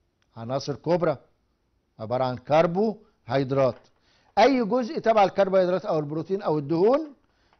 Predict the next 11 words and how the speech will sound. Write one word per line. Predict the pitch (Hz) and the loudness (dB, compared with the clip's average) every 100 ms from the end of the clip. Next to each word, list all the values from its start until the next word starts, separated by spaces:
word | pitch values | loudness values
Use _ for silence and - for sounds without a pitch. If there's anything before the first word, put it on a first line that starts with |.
| - | -6
على | 139 143 | -2 -2
طول | 190 160 | -2 -2
كبرى. | 156 135 110 - _ _ _ _ 113 | -2 -2 -4 -14 _ _ _ _ -14
فيتامينات | 123 127 143 147 160 202 240 - | -10 -2 0 0 2 0 0 -8
صغرى، | - 160 165 139 95 _ _ _ _ _ _ - | -2 0 2 0 -6 _ _ _ _ _ _ -10
أملاح | 120 143 175 | -4 0 0
معدنية | 175 170 170 208 202 | 0 0 0 0 0
كبرى | - 185 185 | 2 0 4
وصغرى. | 175 165 185 190 151 104 _ _ _ _ _ _ _ _ _ _ _ _ _ _ _ _ _ _ - | 4 2 0 0 0 -4 _ _ _ _ _ _ _ _ _ _ _ _ _ _ _ _ _ _ -6
بعد | 117 | -6
كده | 113 151 151 156 | -4 -4 -2 -2